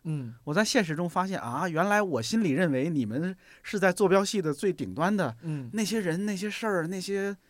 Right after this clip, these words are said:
Speaker 2: 自带光环的东西，原来你们没有那么厉害，
Speaker 1: 嗯。
Speaker 2: 没有那么高不可攀。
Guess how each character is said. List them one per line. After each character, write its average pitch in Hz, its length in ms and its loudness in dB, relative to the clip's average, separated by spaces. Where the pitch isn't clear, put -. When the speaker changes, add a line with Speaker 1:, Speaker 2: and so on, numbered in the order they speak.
Speaker 2:
自 - 140 -6
带 190 160 2
光 226 220 6
环 175 220 2
的 214 120 6
东 190 220 0
西， 160 200 -4
原 180 180 0
来 240 200 2
你 190 100 4
们 139 140 2
没 160 80 2
有 254 100 8
那 277 100 8
么 190 80 4
厉 127 180 -2
害， 95 260 -14
Speaker 1:
嗯。 135 280 -8
Speaker 2:
没 170 120 4
有 302 100 12
那 254 80 10
么 185 100 6
高 180 200 8
不 175 120 2
可 - 160 -8
攀。 104 300 -8